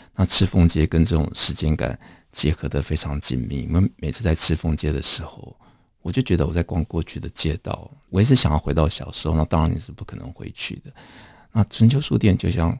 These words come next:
正经讲的，它提供了路人可以路过进来。自从有了春秋，我就很少去浮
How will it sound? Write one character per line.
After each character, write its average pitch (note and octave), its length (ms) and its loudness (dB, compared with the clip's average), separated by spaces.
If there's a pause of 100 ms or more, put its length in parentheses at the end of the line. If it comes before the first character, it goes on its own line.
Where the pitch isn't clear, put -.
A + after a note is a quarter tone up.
(220)
正 F2 160 2
经 E2 160 6
讲 C#2 220 -2
的， - 80 -12
它 F#2 80 -2
提 D2+ 200 -6
供 E2+ 200 2
了 D#2+ 60 2
路 F#2+ 200 4
人 A#1+ 200 -2
可 - 160 -8
以 D#2+ 100 -2
路 - 300 0
过 - 360 -2 (100)
进 D2 200 -4
来。 - 240 -14 (280)
自 - 140 -2
从 F#2 140 8
有 D#2+ 100 4
了 C#2+ 80 4
春 E2 220 4
秋， E2 160 0
我 C#2+ 140 0
就 D#2 120 -4
很 D2+ 160 -4
少 - 200 -4
去 - 220 -8
浮 D2 220 -14